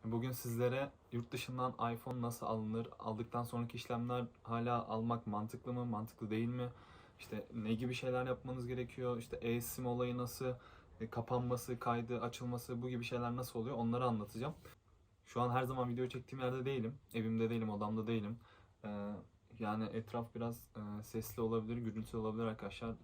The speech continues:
Daha doğrusu sessiz bir ortam ama, e, keçi sesleri, at sesleri, e, bazen araba sesleri gelebiliyor. Aslında dağın ortasında bir yerdeyim, Babadağ'dayım. O videoyu da bir an önce yetiştirmek istedim çünkü hani iPhone on dörtler çıktı. İnsanlar almak istiyor, bir an önce sahip olmak istiyor.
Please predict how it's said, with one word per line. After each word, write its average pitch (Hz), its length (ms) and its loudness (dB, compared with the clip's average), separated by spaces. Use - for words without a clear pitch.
Daha 110 140 0
doğrusu 113 180 0
sessiz 123 380 -4
bir 120 40 0
ortam 110 220 0
ama, 117 240 0
e, 107 40 -8
keçi 113 280 -4
sesleri, 113 340 0
at 104 180 0
sesleri, 113 420 -2
e, 98 60 -6
bazen 107 240 6
araba 110 240 6
sesleri 113 380 -2
gelebiliyor. 113 440 4
Aslında 110 280 4
dağın 110 120 10
ortasında 113 420 2
bir 117 40 4
yerdeyim, 101 260 4
Babadağ'dayım. 107 500 4
O 123 140 4
videoyu 131 300 2
da 139 280 -2
bir 123 60 0
an 135 120 0
önce 131 160 -2
yetiştirmek 143 440 -2
istedim 147 380 0
çünkü 123 420 2
hani 113 220 0
iPhone 113 440 0
on 127 140 0
dörtler 131 400 0
çıktı. 135 400 -6
İnsanlar 120 340 2
almak 113 340 4
istiyor, 131 340 -4
bir 120 60 4
an 123 140 6
önce 110 380 2
sahip 110 300 -2
olmak 104 220 -2
istiyor. 135 340 -2